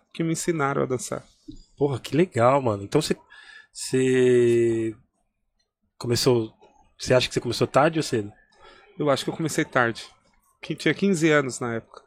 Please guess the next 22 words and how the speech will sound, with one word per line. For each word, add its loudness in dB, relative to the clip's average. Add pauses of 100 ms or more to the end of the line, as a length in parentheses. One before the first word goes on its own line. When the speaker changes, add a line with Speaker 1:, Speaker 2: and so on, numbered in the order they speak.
Speaker 2:
Você -10
tinha 0
quinze 2
anos? 4
Speaker 1:
É, 2
e 2
eu 4
não 2
consegui 4
ver 4 (520)
a 2
essência, 0
assim. -2 (1040)
Eu 4
fui 4
a 10
última, 6
no, 10
na 10
última 6
São 4
Bento 4